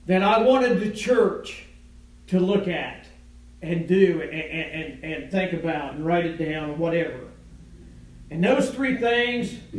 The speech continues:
was to draw closer to God. That's personally.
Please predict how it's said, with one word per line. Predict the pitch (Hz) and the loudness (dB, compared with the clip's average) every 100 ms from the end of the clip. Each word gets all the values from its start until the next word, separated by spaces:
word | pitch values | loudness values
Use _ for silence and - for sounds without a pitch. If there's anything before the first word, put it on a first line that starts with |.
| - - | -12 -10
was | 170 214 220 - | -2 0 0 -2
to | 202 160 | -6 0
draw | 160 226 269 277 | 4 6 6 4
closer | 190 254 254 - 254 214 | 4 4 4 2 -6 -4
to | 202 | -2
God. | 185 185 165 - - - - - - - - - - | 0 0 0 -6 -14 -20 -20 -20 -20 -20 -20 -20 -4
That's | 185 233 240 - - | 2 2 0 -8 0
personally. | 226 208 - 151 139 - | 2 2 -4 -10 -10 -16